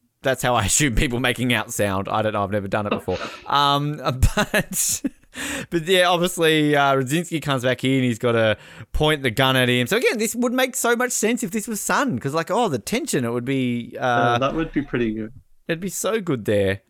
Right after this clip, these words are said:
Speaker 1: Um, and is this where, um, Sawyer's explaining in the car a little bit about the time travel theories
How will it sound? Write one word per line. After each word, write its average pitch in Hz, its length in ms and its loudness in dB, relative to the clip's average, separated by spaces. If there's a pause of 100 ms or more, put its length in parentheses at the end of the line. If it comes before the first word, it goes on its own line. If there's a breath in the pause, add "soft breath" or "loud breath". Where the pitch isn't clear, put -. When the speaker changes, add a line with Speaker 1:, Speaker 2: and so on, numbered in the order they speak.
Speaker 1:
Um, 117 1120 0 (180)
and 123 580 0 (100)
is 135 180 -4
this 170 140 -2
where, 147 840 4
um, 117 1120 -2 (240 soft breath)
Sawyer's 131 480 2
explaining 117 640 0
in 113 60 -4
the 113 80 -6
car 110 420 0
a - 20 0
little 110 200 -2
bit 104 140 -2
about 104 380 -2
the 98 460 -4
time 110 340 -4
travel 107 320 -2
theories 107 800 -2